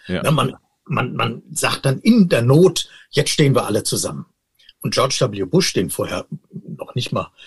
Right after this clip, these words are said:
Speaker 2: die Hälfte irgendwie als Präsidenten haben wollte, äh, war auf einmal der Präsident der Amerikaner. Aber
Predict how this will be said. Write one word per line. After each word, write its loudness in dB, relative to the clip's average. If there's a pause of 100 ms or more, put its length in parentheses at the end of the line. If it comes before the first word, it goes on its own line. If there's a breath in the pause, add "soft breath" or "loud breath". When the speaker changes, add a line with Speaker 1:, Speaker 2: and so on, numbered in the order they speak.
(180 loud breath)
Speaker 2:
die -6
Hälfte 0
irgendwie -8
als -8 (300)
Präsidenten -6 (100)
haben 0
wollte, -6 (420 loud breath)
äh, 0 (140)
war 0
auf -2
einmal 4 (640 soft breath)
der 2
Präsident -2
der 2
Amerikaner. -10
Aber 0